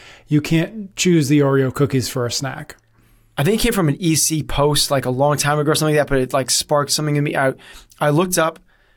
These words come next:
Speaker 2: what are, oh no, it was when, um,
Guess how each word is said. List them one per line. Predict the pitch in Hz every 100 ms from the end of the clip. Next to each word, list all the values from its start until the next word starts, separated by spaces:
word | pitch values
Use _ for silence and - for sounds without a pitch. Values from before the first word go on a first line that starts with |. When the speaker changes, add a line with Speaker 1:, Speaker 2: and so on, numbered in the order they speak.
| _ _ _ _
Speaker 2:
what | 135 180
are, | 190 175 - _ _ -
oh | 190
no, | 226 143 -
it | 170
was | 160
when, | 151 185 180
um, | 175 160 156 151 135